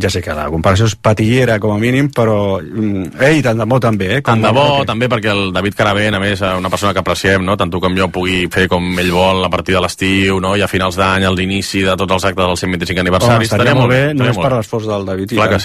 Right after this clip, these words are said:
Speaker 2: sí,
Speaker 1: Sí, sí,
Speaker 2: clar
Speaker 1: sí.
Speaker 2: que sí. No, i pel soci, culer del Barça,
Speaker 1: Bueno,
Speaker 2: també, que
Speaker 1: sí,
Speaker 2: pugui tornar al nou
Speaker 1: evidentment.
Speaker 2: Camp Nou, clar que sí.
Speaker 1: Sí, sí, sí, sí. Alexia Putellas.
Speaker 2: A la sisena.
Speaker 1: Sí. Que faci el que vulgui.
Speaker 2: Així de clar, eh?
Speaker 1: Sí, perquè ja ha donat prou al Barça.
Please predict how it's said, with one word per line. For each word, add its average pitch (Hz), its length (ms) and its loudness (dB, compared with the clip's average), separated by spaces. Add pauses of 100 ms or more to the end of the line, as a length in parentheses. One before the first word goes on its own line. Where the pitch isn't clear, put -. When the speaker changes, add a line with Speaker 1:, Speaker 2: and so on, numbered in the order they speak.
(100)
Speaker 2:
sí, - 40 -14
Speaker 1:
Sí, 101 80 -4
sí, 90 60 -2
Speaker 2:
clar 98 140 0
Speaker 1:
sí. 90 40 -2
Speaker 2:
que 80 60 -2
sí. 71 160 -10 (300)
No, 185 80 4
i 190 40 2
pel 170 140 -4
soci, 151 340 0
culer 131 220 2
del 123 80 0
Barça, 160 220 -2
Speaker 1:
Bueno, 156 160 2
Speaker 2:
també, 170 60 2
que 135 80 0
Speaker 1:
sí, 135 60 -2
Speaker 2:
pugui 147 140 2
tornar 127 220 2
al 123 40 0
nou 147 80 2
Speaker 1:
evidentment. 135 120 0
Speaker 2:
Camp 117 140 -2
Nou, 147 180 0
clar 110 120 -4
que 110 80 -4
sí. 101 160 -4
Speaker 1:
Sí, 101 140 -4
sí, 92 140 -6
sí, 87 100 -12
sí. - 280 -20 (360)
Alexia 185 340 2
Putellas. 101 520 -4
Speaker 2:
A 87 40 -8
la 92 60 -2
sisena. 95 400 0 (180)
Speaker 1:
Sí. 120 300 -2 (420)
Que 160 160 4
faci 185 220 2
el 175 80 4
que 127 80 0
vulgui. 92 400 -2 (1400)
Speaker 2:
Així 120 180 2
de 151 100 2
clar, 104 240 2
eh? - 100 -12
Speaker 1:
Sí, 202 260 2
perquè 160 220 2
ja 175 80 4
ha - 20 0
donat 175 220 2
prou 127 180 2
al 101 120 0
Barça. 92 340 -6